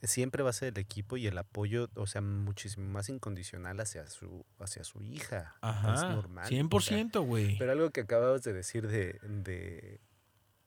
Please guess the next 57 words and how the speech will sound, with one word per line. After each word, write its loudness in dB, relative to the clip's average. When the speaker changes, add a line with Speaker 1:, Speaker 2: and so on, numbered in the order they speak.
Speaker 1:
de -6
la -4
relación -4
entre, -6
digamos, -6
suegro 0
y -2
suegro, -12
entre -14
los -14
papás, -12
digamos, -12
es 0
re 0
calabaza -2
porque -4
cuando 4
ellos 2
estuvieron -2
en -2
México, -6
me -4
daba -2
mucha -2
risa -4
porque, -6
pues, -8
nada 2
más -4
se 4
ríen, 4
no, 0
no 2
se -4
pueden 0
decir -2
otra 0
cosa, -2
güey, -2
porque -8
mis -6
papás -4
no -4
hablan, -2
o -6
sea, -4
mi -6
papá -10
habla -6
muy -8
poquito -8
inglés, -4
mi -8
mamá -10
no -10
habla -12
inglés. -18